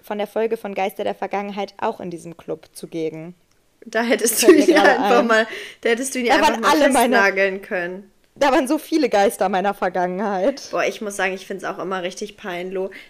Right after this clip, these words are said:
Speaker 2: wenn man irgendwo ist, wo man halt auf-, also wenn man in, in dem Club ist, wo man aufgewachsen ist und dann auf einmal im Club drei Typen stehen, mit denen man was hatte. Und dann denkst du dir auch immer nur so, pff.
Speaker 1: Ich schwöre, an,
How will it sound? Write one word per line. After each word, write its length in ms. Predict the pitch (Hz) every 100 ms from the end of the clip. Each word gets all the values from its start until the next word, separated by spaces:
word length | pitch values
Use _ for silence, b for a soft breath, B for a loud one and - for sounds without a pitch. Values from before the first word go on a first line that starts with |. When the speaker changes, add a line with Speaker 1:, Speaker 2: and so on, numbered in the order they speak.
| B
Speaker 2:
wenn 100 | 190
man 160 | 202 185
irgendwo 420 | 202 208 - 180
ist, 200 | 196 -
wo 80 | 196
man 220 | 190 202
halt 160 | -
auf-, 200 | 175 202
also 220 | - 185 196
wenn 80 |
man 120 | 190 170
in, 320 | 190 185 180
in 160 | - 196
dem 140 | 196
Club 220 | - 220
ist, 160 | 208 -
wo 60 |
man 140 | 196 170
aufgewachsen 800 | 160 202 - 202 180 185 - 202
ist 380 | - 180 214 - B B B
und 220 | - 202 208
dann 240 | 202 180 -
auf 160 | 202
einmal 300 | - 185 202
im 100 | 196
Club 300 | 190 - 202
drei 240 | - 208 208
Typen 320 | 208 208 214
stehen, 440 | 202 175 180 185 -
mit 140 | 190
denen 140 | 190 185
man 120 | 185
was 240 | 180 180
hatte. 240 | 202 190 165
Und 60 | 143
dann 100 | 185
denkst 220 | 190 190
du 80 | 180
dir 160 | -
auch 140 | - 196
immer 140 | 170
nur 160 | 175 175
so, 140 | 170 -
pff. 80 | B B B
Speaker 1:
Ich 160 | 220 -
schwöre, 400 | - 220 208 208 b b b
an, 200 | 214 208